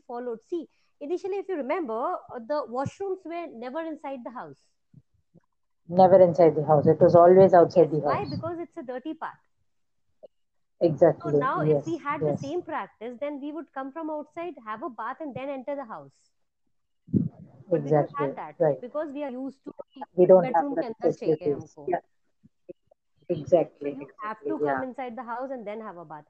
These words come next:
Speaker 1: Had it been the same thing we would have followed, we would definitely have a washroom
Speaker 2: Hmm.
Speaker 1: which is outside the house. Come outside, keep, keep your clothes outside, have a bath, you're fresh, and then you're entering your home inside the house, you're fresh, you're,
Speaker 2: Ah.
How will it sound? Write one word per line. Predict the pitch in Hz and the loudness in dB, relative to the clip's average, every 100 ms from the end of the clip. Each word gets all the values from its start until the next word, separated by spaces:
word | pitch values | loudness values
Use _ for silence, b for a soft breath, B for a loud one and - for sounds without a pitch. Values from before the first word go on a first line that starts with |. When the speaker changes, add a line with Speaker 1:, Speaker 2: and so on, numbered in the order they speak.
| - | -12
Speaker 1:
Had | 190 226 | -10 -8
it | 277 233 | -10 -10
been | 285 285 | -12 -12
the | 285 | -14
same | 269 294 | -12 -12
thing | 294 302 | -12 -12
we | 277 | -12
would | 277 | -10
have | 285 277 | -12 -12
followed, | 214 202 233 330 - _ _ _ | -12 -10 -8 -10 -14 _ _ _
we | 247 | -14
would | 269 240 | -12 -10
definitely | 220 220 269 277 302 | -12 -10 -10 -8 -8
have | 269 247 | -10 -10
a | 254 | -10
washroom | 226 180 170 269 | -12 -12 -12 -12
Speaker 2:
Hmm. | |
Speaker 1:
which | 254 - | -14 -16
is | 277 - | -16 -14
outside | 202 - 254 233 | -14 -12 -14 -12
the | |
house. | 254 247 294 302 _ - | -10 -10 -10 -14 _ -14
Come | 233 285 269 | -12 -12 -14
outside, | 240 247 247 269 277 240 _ | -14 -14 -14 -12 -12 -12 _
keep, | 254 254 - _ | -14 -14 -16 _
keep | 262 269 | -16 -14
your | 262 | -12
clothes | 240 247 | -10 -10
outside, | 262 254 - 277 262 _ _ _ _ | -10 -12 -12 -12 -12 _ _ _ _
have | 240 247 | -8 -8
a | |
bath, | 247 240 262 262 | -8 -6 -8 -8
you're | 262 254 | -12 -10
fresh, | 254 269 | -12 -10
and | 294 240 | -10 -10
then | 247 | -10
you're | 262 269 | -10 -10
entering | 220 208 254 247 | -12 -14 -14 -12
your | 254 - | -14 -14
home | 240 254 - _ _ _ _ - | -16 -16 -20 _ _ _ _ -16
inside | 240 269 254 233 | -14 -12 -12 -10
the | |
house, | 247 233 233 | -10 -10 -10
you're | 262 - | -14 -12
fresh, | 247 214 - | -12 -12 -12
you're, | 240 170 | -4 -2
Speaker 2:
Ah. | 165 151 143 | 0 0 -2